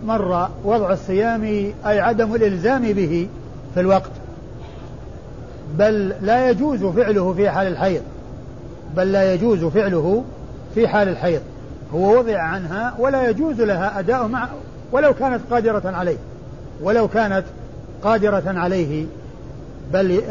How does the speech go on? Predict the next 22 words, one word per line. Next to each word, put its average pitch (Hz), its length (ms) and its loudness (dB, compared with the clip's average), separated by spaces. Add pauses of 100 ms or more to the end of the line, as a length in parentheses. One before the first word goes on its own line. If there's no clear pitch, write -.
(180)
يجب 202 380 4
عليها 185 300 2
الإفطار، 175 440 2 (800)
ولا 220 280 4
يجوز 226 300 4
لها 208 240 4
أن 185 80 -4
تصوم 196 420 0
في 170 140 0
حال 180 260 0
حيضها. 165 520 2 (1040)
وقد 196 360 2
وضع 247 340 4
عنها، 214 720 0 (840)
أي، 254 360 4 (1120)
آه، 175 540 0 (680)
وضع 226 360 4
عنها 214 880 -2
الإتيان 220 600 0
به 226 260 2
في 214 100 0
الوقت، 254 280 2